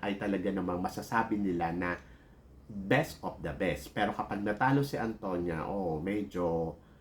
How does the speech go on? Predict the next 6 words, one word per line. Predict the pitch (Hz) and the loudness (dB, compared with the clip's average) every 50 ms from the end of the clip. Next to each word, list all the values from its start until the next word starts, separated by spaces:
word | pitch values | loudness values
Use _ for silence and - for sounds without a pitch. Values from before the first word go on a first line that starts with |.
| - - - - - - - | -20 -20 -20 -20 -20 -8 -4
mahirap | 113 117 123 120 107 98 92 82 - | -2 2 2 2 2 2 0 -2 0
yun | 98 92 82 82 - | 0 -2 -2 0 -2
para | 82 80 80 80 - | -6 -6 -6 -6 -10
sa | 87 | -10
supranational. | 80 - - 73 69 - 76 73 76 71 69 69 - 78 73 73 71 78 | -10 -6 -6 -6 -6 -4 -6 -4 -4 -4 -6 -6 -6 -6 -6 -6 -6 -6
But, | 82 95 113 113 107 - | 2 4 4 4 4 2